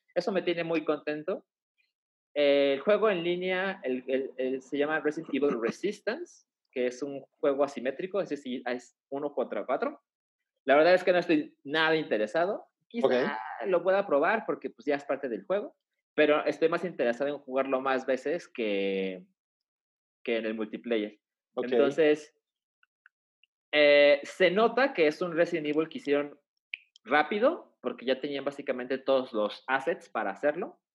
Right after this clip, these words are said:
Speaker 1: Entonces, sí se nota un poquito menos el amor
Speaker 2: Ujú.
Speaker 1: que el remake del dos, pero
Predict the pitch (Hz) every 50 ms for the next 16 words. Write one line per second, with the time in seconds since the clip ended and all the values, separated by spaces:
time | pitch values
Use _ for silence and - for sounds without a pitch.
0 | _ - 127 131 - 156 151 180 160 165 - - 220 220 - 240 226 214 214 -
1 | 208 208 202 196 196 196 - - 175 - 196 175 170 165 170 165 - 156 131 123
2 | 110 107 117 127 160 240 285 - - _ _ _ _ _ _ - 156 131 131 135
3 | 123 120 117 - _ _ _ _ 123 120 117 113 110 107 113 110 110 110 107 104
4 | 117 117 120 123 120 - 123 113 113 107 131 165 254 - - _ _ _ _ _
5 | _ _ _ _ 175 190 220 220 226 247 - - - -